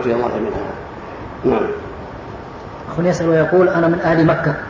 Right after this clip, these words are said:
Speaker 2: هل يمكن لي أن أعتمر من بيتي؟"
Speaker 1: أهل مكة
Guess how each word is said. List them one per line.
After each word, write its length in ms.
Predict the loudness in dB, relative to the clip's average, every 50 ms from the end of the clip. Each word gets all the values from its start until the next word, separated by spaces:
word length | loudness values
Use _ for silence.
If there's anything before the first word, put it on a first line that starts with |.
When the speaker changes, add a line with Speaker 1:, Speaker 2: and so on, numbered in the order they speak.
| -12 -12 -14 -14 -14 -12 -4 0
Speaker 2:
هل 100 | 2 4
يمكن 360 | 4 4 4 2 2 2 4
لي 200 | 6 6 6 4
أن 100 | 4 2
أعتمر 460 | 2 0 0 2 2 4 4 6 6
من 160 | 6 4 6 6
بيتي؟" 260 | 6 4 4 2 -2 -4 -6 -8 -10 -12 -12 -14 -12 -12 -12 -14 -14 -14 -14 -14 -14 -14 -14 -14 -14 -14 -14 -14 -14 -14 -14 -10 -4 0
Speaker 1:
أهل 180 | 4 6 6 6
مكة 300 | 6 4 4 2 0